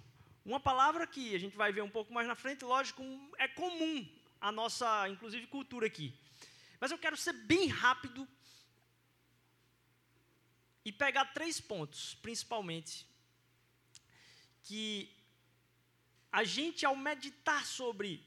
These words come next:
aquilo que a gente tem cantado aqui hoje sobre escuridão, como que a gente é imerso numa escuridão no nosso dia a dia sem a gente perceber muitas vezes. Eu, a estudar um, alguns trechos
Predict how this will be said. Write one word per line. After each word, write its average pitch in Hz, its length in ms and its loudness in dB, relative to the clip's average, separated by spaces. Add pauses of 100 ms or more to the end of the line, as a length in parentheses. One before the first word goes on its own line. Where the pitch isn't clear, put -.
(160)
aquilo 262 340 -4
que 262 120 -6
a - 20 -6
gente 247 180 -8
tem 262 160 -8
cantado 233 540 -4
aqui 220 180 -8
hoje 208 220 -4
sobre 202 180 -8
escuridão, 202 640 -6 (1900)
como 370 280 -2
que 339 100 -4
a 330 60 0
gente 277 560 -4
é 277 120 2
imerso 311 600 2
numa 285 160 -6
escuridão 226 680 -4
no 240 140 -8
nosso 285 320 -2
dia 285 140 -4
a - 20 -8
dia 226 240 -6
sem 285 380 -2
a 285 100 -2
gente 247 380 -6
perceber 247 460 -4
muitas 240 360 -12
vezes. 151 500 -10 (1080)
Eu, 302 180 4
a 285 300 8
estudar 269 320 0
um, 269 420 -8 (300)
alguns 247 340 -2
trechos 262 800 -2